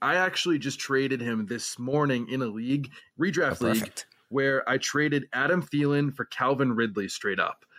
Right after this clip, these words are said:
Speaker 1: Like, I,
Speaker 2: Oh,
Speaker 1: I don't know
Speaker 2: wow.
Speaker 1: how many leagues that you can do that in
Speaker 2: Yeah.
Speaker 1: at this point. Maybe I just got really, really lucky,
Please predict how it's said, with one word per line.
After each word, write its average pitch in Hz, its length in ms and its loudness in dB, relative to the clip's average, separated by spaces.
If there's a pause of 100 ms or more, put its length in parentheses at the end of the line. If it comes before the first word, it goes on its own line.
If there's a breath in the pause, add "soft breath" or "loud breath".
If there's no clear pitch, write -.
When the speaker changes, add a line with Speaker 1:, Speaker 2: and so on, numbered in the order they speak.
(280 loud breath)
Speaker 1:
Like, 127 120 0
I, 143 100 0
Speaker 2:
Oh, 151 60 -4
Speaker 1:
I 165 80 0
don't 202 100 0
know 202 60 0
Speaker 2:
wow. 190 40 0
Speaker 1:
how 180 160 0
many 180 160 2
leagues 139 360 -2
that 143 100 0
you 127 120 0
can 127 260 -2
do 120 180 0
that 131 160 2
in 131 160 2
Speaker 2:
Yeah. 123 60 2
Speaker 1:
at - 60 -2
this 123 160 0
point. 135 440 0
Maybe 139 260 2
I 143 140 2
just 123 180 -2
got 110 240 0
really, 120 340 0
really 113 300 0
lucky, 107 600 -2